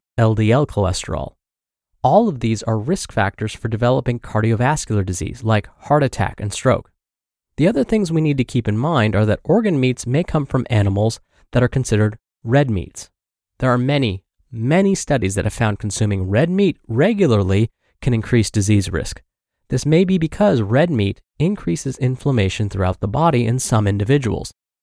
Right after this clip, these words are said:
I haven't seen any studies that looked at organ meat consumption and inflammation in the body. Because of the lack of studies, there aren't any specific recommendations about how often organ meats should be consumed. So what's the bottom line?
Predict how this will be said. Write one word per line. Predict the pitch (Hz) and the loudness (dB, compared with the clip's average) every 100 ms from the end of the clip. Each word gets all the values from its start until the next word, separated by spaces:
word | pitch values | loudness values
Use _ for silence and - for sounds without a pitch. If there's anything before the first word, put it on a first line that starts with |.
| _ - | _ -12
I | |
haven't | 120 - 175 180 | -8 -4 -2 -4
seen | - 220 208 | -2 0 2
any | 135 | 0
studies | 113 - 226 165 | 0 -2 0 0
that | 120 | 0
looked | 120 123 | -2 -2
at | 117 - | -4 -2
organ | 123 170 185 | 0 2 2
meat | 160 143 | 2 0
consumption | - 123 - 131 - 143 - _ _ | -2 -2 0 0 0 -4 -4 _ _
and | 117 | -4
inflammation | - 117 - 120 147 180 139 | 0 -2 0 0 2 0 0
in | 107 | 0
the | 98 | 2
body. | 92 85 78 - _ _ _ _ _ | 0 -2 -4 -10 _ _ _ _ _
Because | 131 - 202 | -8 -2 0
of | 214 | 2
the | 175 | 0
lack | 147 143 - | 2 2 0
of | 131 | -6
studies, | - 185 147 135 - _ _ - | -2 0 0 -2 -8 _ _ -6
there | - | -2
aren't | 143 165 _ | -2 -4 _
any | 156 160 | -2 -2
specific | - - - 143 131 | -4 -8 -4 -4 -2
recommendations | 113 113 110 110 147 185 - 120 127 - | -2 0 0 2 2 2 0 -2 -2 -2
about | 120 104 _ _ | -2 -2 _ _
how | - 135 160 - | -4 -2 -2 0
often | 127 123 127 - - | -2 -2 -6 -10 -4
organ | 123 165 120 | -2 0 0
meats | 101 104 - _ | 0 -4 -8 _
should | - - 180 156 | -14 0 2 2
be | 110 | -2
consumed. | - 107 - 117 101 - - _ _ _ _ _ _ _ _ | -2 -4 -2 0 -2 -4 -18 _ _ _ _ _ _ _ _
So | - | 0
what's | 135 160 - | 2 0 -2
the | 131 | 0
bottom | 113 110 107 104 | 2 2 2 0
line? | 95 95 | -2 -6